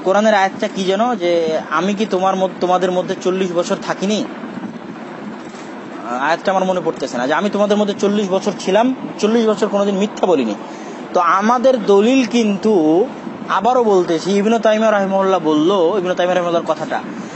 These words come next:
যে অনেক সময় অল্প সংখ্যক, "ফারুব্বা আদাদিন কালিলিন ইউফিদুল ইয়াকিনা লিসিদকিহিম।" তো আমাদের দলিল কিন্তু রাসূলের জাত নয়, সত্তা নয়।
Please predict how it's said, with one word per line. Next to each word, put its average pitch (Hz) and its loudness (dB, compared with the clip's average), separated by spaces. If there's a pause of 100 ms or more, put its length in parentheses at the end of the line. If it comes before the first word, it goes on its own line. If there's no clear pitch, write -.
(180)
যে 175 2
অনেক 196 2
সময় 240 0
অল্প 202 2
সংখ্যক, 208 -2 (120)
"ফারুব্বা 196 2
আদাদিন 190 2
কালিলিন 180 2 (400)
ইউফিদুল 233 0
ইয়াকিনা 190 2 (280)
লিসিদকিহিম।" 214 0 (1800)
তো 214 6
আমাদের 226 4
দলিল 247 4
কিন্তু 254 2
রাসূলের 220 4
জাত 180 2 (120)
নয়, 131 0 (140)
সত্তা 208 -2
নয়। 135 0